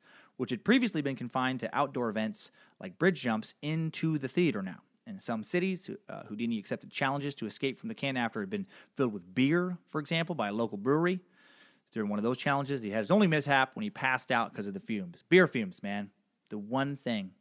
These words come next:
that could stop the handcuff king. Nineteen oh eight, he also introduced the weird, we-, weird weed chain tire grip escape on April sixth in New York City. Uh, check out this description from, uh, of the event from a flyer advertising, which will,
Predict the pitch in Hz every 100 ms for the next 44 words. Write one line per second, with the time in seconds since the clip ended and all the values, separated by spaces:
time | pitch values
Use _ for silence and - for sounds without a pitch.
0 | _ 117 101 - 101 104 _ 98 - 101
1 | 101 - 95 - 92 85 _ _ _ _
2 | _ _ _ - - - 143 - 135 139
3 | 127 135 143 135 135 131 131 135 - 113
4 | 107 147 160 165 160 - 120 - - -
5 | 104 98 110 - - _ 123 196 214 208
6 | - - - 165 175 175 - - - 165
7 | 165 117 101 95 - - 90 92 - -
8 | _ _ 104 117 127 113 - - - -
9 | 104 101 98 - 160 101 - _ - -
10 | _ _ _ 98 95 - 220 190 151 -
11 | 143 113 98 113 104 - - - 110 104
12 | 110 104 110 101 - 107 95 - 123 131
13 | 110 101 104 104 101 92 87 76 101 104
14 | 98